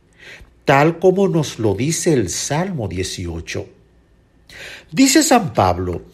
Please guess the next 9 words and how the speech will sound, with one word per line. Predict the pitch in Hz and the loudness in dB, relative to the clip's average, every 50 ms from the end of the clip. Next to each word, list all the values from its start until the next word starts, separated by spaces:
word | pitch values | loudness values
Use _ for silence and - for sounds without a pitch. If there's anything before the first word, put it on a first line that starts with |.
| - - - - _ - | -20 -20 -20 -20 _ 2
que | - 180 170 175 | 6 6 8 8
hay | 185 208 226 240 226 233 233 - - _ - | 8 6 4 4 2 -2 -6 -12 -18 _ -4
gran | 120 143 165 175 220 254 277 294 269 | 2 4 6 6 6 6 4 2 0
sabiduría | - - - 208 185 170 170 160 151 156 147 147 170 170 165 160 151 151 151 - - _ _ _ | -4 -2 0 0 0 2 2 2 0 0 0 0 2 2 4 4 2 2 -2 -6 -14 _ _ _
tras | - 135 127 113 - - - | -6 -4 -4 -4 -6 -6 -4
la | 123 117 110 110 | -2 -2 -2 -2
palabra | 113 113 110 117 127 135 131 123 117 | -2 -2 0 0 0 0 0 -2 -2
de | 107 98 92 | -4 -4 -6
Dios. | 90 92 90 92 90 87 - - - - - | -6 -6 -6 -6 -6 -8 -10 -14 -16 -18 -20